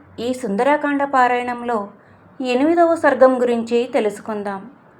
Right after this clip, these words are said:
ఈ ఎనిమిదవ సర్గంలో హనుమంతుడు పుష్పక విమాన వర్ణన గురించి తెలియజేశారు.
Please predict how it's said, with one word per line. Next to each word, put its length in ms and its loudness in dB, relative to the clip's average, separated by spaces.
ఈ 80 -4
ఎనిమిదవ 600 0
సర్గంలో 720 -2
హనుమంతుడు 800 2
పుష్పక 360 -2
విమాన 400 4
వర్ణన 380 0
గురించి 560 -4
తెలియజేశారు. 880 -6